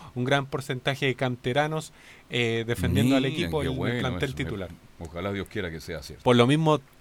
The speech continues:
Speaker 1: tra-, eh, llevaron a Caputo, eh, llevaron a Caputo a, a las divisiones menores, que claro, que después asumiera el, el equipo, el primer equipo, eh,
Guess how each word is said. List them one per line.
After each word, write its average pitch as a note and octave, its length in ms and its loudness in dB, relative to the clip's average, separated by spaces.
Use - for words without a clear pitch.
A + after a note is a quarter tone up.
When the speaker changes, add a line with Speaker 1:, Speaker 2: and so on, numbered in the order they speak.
Speaker 1:
tra-, C3 180 0
eh, B2 240 0
llevaron C3 360 4
a C3 80 2
Caputo, F3 520 0
eh, A#2+ 180 0
llevaron C#3 360 4
a C3+ 80 2
Caputo D3+ 440 2
a, B2+ 260 4
a - 240 -6
las A2 160 -2
divisiones A#2 460 -2
menores, D#3 360 2
que A2 160 -10
claro, B2 360 6
que G#2+ 100 0
después B2 300 -2
asumiera B2 520 0
el, A2+ 200 -4
el G#2+ 220 -8
equipo, A2+ 360 -4
el G#2 80 -6
primer A2+ 300 -2
equipo, A#2+ 440 -2
eh, G#2 200 -6